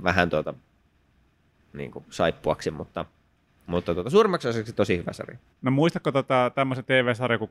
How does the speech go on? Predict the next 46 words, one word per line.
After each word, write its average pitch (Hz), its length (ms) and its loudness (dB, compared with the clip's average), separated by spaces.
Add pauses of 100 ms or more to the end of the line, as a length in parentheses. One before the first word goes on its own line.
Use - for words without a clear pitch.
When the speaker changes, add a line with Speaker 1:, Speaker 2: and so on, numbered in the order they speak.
Speaker 2:
Quantum 110 360 2
Leap? 104 180 4 (840)
Speaker 1:
Muistan. 117 760 -2
Speaker 2:
Siinä 131 320 2
oli 117 100 0
kans 120 240 2
tota, 110 500 0 (280)
tämmönen 110 320 2
tota 107 200 0
henkilö, 110 420 2
joka 110 260 0 (200)
hyppäsi 123 300 2
ajassa 131 380 0
aina, 117 160 0
tai 123 340 2
se 127 160 -4
hyppäsi 139 280 2
aina 127 120 0
eri 131 220 2
henkilöihin. 110 720 0 (880)
Ja 107 340 2
sit 110 180 -8
sen 110 120 2
piti 110 200 -2
auttaa 113 360 0
niitä 107 300 2
ennen 107 140 2
kuin 101 60 -2
se 104 60 -6
pystyi 104 240 -4
hyppäämään 104 380 2
seuraava 107 340 2
henkilö. 107 320 0
Ja 104 60 2
se 107 60 -4
tavoite 113 360 2
oli 107 120 2
niinku 104 200 0 (720)
auttaa 131 280 2
tarpeeksi 120 440 0
ihmisiä, 110 320 2
että 104 140 -2
se 104 60 -2
pääsisi 101 240 2
takas 104 240 2
kotiin. 107 400 0